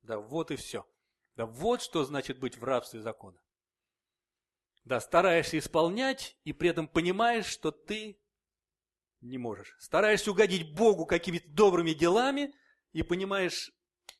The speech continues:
опять, да? Стара-, хотел как лучше, а получилось как всегда.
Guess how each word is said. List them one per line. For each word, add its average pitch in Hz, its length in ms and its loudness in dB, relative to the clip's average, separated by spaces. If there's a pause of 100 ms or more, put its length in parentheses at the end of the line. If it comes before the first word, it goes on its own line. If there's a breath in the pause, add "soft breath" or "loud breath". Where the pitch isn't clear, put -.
(140)
опять, - 520 -4 (220)
да? 127 260 -8 (680)
Стара-, 165 480 -2
хотел 175 420 2
как 175 240 2
лучше, 254 500 0 (1600)
а 135 100 -10
получилось 165 540 -4
как 139 160 0
всегда. 107 460 -12